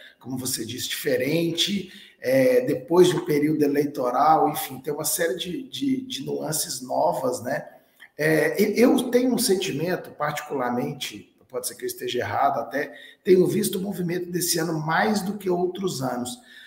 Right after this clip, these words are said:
A seleção brasileira, ela, ela perdeu o que eu tinha, na de-, e aí eu posso dizer de cadeira, porque em mil novecentos e oitenta e dois eu tava pintando a minha rua, a rua onde eu morava,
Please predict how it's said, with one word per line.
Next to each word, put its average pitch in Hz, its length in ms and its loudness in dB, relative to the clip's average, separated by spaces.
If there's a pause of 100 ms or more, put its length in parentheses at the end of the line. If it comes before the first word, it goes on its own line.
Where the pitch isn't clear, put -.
(140)
A - 80 -6
seleção 269 560 4
brasileira, 190 540 2
ela, - 500 -2 (240)
ela 202 240 -2
perdeu 190 460 2
o - 40 -2
que 180 180 0
eu 214 220 8
tinha, 185 380 2
na 135 140 -2
de-, 151 300 -2
e 143 120 2
aí 151 100 2
eu 170 240 2
posso 151 320 -4
dizer 135 460 -4
de - 100 -8
cadeira, 135 500 -4
porque 135 220 -12
em 131 60 -4
mil 139 160 -10
novecentos 139 400 -6
e - 20 -6
oitenta 135 380 -4
e 135 80 -2
dois 135 400 -4
eu 139 160 -10
tava 143 240 0
pintando 143 520 -8
a 147 80 -4
minha 151 220 -2
rua, 165 380 2
a 127 140 -2
rua 139 200 -10
onde 139 140 -10
eu 131 60 -8
morava, 135 640 0